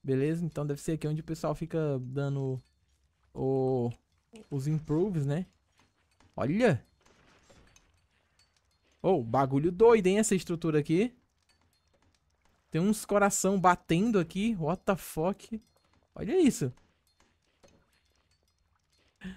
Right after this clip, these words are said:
Meu Deus. Agora tá dando uma... Tá dando uma lagada aqui, fi. Nossa! Pessoal aqui com lança.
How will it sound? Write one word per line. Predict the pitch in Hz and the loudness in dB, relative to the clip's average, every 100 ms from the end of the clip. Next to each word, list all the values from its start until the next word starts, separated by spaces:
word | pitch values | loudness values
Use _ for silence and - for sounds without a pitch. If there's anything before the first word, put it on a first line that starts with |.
| - _ _ _ _ _ _ _ _ | -16 _ _ _ _ _ _ _ _
Meu | 202 139 147 190 | -8 -2 -2 -2
Deus. | 175 165 - | 0 0 2
Agora | 143 139 147 214 | 0 2 0 0
tá | 214 214 | 0 -2
dando | 185 196 233 | 0 -2 -2
uma... | 226 247 359 - | -2 -2 -4 -4
Tá | 202 | 0
dando | 180 190 | 0 0
uma | 226 330 349 | -2 -2 -2
lagada | 415 302 214 180 170 | -4 -2 6 6 6
aqui, | 165 156 147 | 0 -4 -6
fi. | - 127 123 _ _ _ _ _ _ _ _ _ _ _ _ _ _ _ _ _ | -6 -8 -8 _ _ _ _ _ _ _ _ _ _ _ _ _ _ _ _ _
Nossa! | 214 220 226 - - - - - _ _ _ _ _ _ _ _ _ _ _ _ _ _ _ _ _ _ _ _ _ _ _ _ _ _ _ _ _ - | 4 8 8 8 2 -2 -4 -10 _ _ _ _ _ _ _ _ _ _ _ _ _ _ _ _ _ _ _ _ _ _ _ _ _ _ _ _ _ -6
Pessoal | 151 170 160 | -2 2 2
aqui | 160 165 | 0 -4
com | 165 143 | -2 0
lança. | 143 185 226 233 226 - 220 226 | 0 2 2 4 2 2 2 2